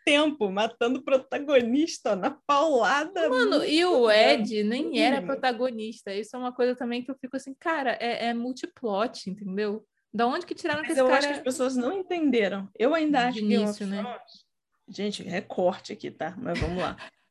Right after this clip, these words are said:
Speaker 1: Eu acho que Game of Thrones, ele é um susto,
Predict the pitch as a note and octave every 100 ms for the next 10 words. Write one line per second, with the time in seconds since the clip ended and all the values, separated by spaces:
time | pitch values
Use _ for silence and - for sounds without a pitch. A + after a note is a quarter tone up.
0 | _ - A#3 B3+ A3 C#4+ C4+ A#3 G#3+ G#3
1 | - A3 A3+ A3 A3 B3+ - - - D4
2 | D4 - G#3